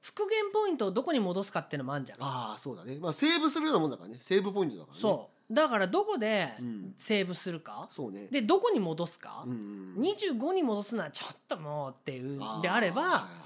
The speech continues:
Speaker 1: お前の場合毛が抜け始めた、
Speaker 2: <laughs>
Speaker 1: えー、二千十二年とか、
Speaker 2: うん。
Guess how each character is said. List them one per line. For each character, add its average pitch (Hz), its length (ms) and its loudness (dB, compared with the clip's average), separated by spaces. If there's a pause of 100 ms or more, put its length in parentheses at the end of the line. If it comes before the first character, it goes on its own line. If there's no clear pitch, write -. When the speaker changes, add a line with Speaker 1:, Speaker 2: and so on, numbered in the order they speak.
Speaker 1:
お 165 60 -4
前 190 180 2
の 185 80 -2
場 190 80 0
合 185 60 -4
毛 180 160 -10
が 185 120 -2
抜 185 100 -4
け 190 100 -4
始 185 200 -4
め 156 120 -4
た、 139 400 -2
Speaker 2:
<laughs> - 220 -2
Speaker 1:
え 143 240 0
ー、 - 20 0
二 156 140 -2
千 160 320 -4
十 165 720 -4
二 180 160 0
年 131 220 -4
と 120 100 -16
か、 277 180 2
Speaker 2:
う 127 100 -4
ん。 120 260 -10